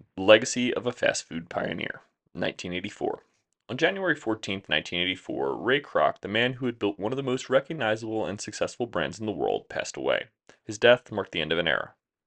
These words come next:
but the legacy he left behind in the fast food industry and the world of business continued to resonate powerfully.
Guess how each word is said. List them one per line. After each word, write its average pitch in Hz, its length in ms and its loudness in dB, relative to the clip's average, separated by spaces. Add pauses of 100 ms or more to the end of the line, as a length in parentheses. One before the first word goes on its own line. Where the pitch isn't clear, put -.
but 107 240 8
the 120 80 0
legacy 160 360 -2
he - 20 -4
left 110 240 2
behind 85 420 -4
in 71 80 -4
the 78 80 -6
fast - 300 -2
food - 120 -10
industry 101 520 -2
and 98 100 0
the 98 60 -2
world 73 180 -2
of - 160 -20
business 104 360 -2
continued 160 440 -12
to 87 100 -14
resonate 78 520 0
powerfully. - 640 -4